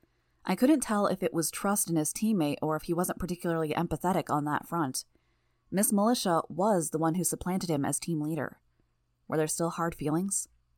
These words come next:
We stopped at the end of the hallway, and the guards stopped to check in at the control station that managed which doors were opened and when.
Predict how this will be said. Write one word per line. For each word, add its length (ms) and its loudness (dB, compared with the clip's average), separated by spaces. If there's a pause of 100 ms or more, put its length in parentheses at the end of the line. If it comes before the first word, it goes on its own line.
(1500)
We 120 4
stopped 320 0
at 80 -6
the 100 -2
end 140 2
of 40 -2
the 100 2
hallway, 500 0 (100)
and 160 0
the 40 0
guards 280 2
stopped 300 0
to 80 -12
check 260 -4
in 180 2
at 100 0
the 60 -6
control 360 -2
station 500 0
that 160 -4
managed 380 0
which 200 -4
doors 300 0
were 160 -2
opened 380 0
and 160 -2
when. 320 -2